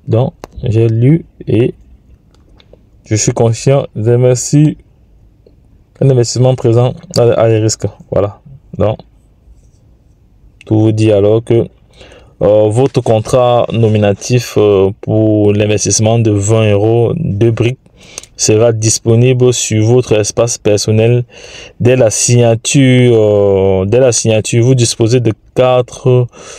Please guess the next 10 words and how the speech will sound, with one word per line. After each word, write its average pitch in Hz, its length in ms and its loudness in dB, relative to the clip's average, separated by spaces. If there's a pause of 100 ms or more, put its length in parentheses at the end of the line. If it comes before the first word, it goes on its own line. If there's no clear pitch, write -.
(320)
d'un 127 160 2
délai 120 240 2
de 117 60 2
quatre 117 340 0
jours 117 160 0
de 107 100 -2
rétractation. 104 680 -4 (200)
Voilà. 101 300 -2 (720)
Rétractation - 1000 -4 (360)
pour, 120 240 -2